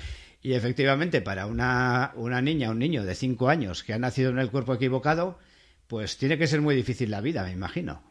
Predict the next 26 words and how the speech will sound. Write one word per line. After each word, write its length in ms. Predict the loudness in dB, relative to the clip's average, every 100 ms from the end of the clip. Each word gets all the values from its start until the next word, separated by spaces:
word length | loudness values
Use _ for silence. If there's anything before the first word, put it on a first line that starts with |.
| -18
Tú, 260 | -8 -4 -4
si 320 | -2 -2 0
a 100 | 0
ti 140 | 0 2
has 220 | 2 2
nacido, 440 | 0 0 0 -2
el 60 | -4
caso, 540 | -6 -4 -2 -2 -4 -10 -20 -20 -8
el 120 | -4
personaje 540 | -2 -2 0 0 0 2
de, 500 | 4 4 4 2 0
de 200 | -4 0
la 140 | 0 2
película 380 | 0 0 0
es 120 | -2 -2
un 140 | 0
niño 300 | 0 0 -2
que 100 | -8
le 80 | -8
pon-, 400 | -6 -6 -6 -6
lo 100 | -4
bautizan 460 | -6 -4 -2 -2
como 460 | -2 -2 0 -2 -2
Aitor, 480 | -2 -2 0 -2 -2
pero 220 | -8 -6
él, 160 | -4 -4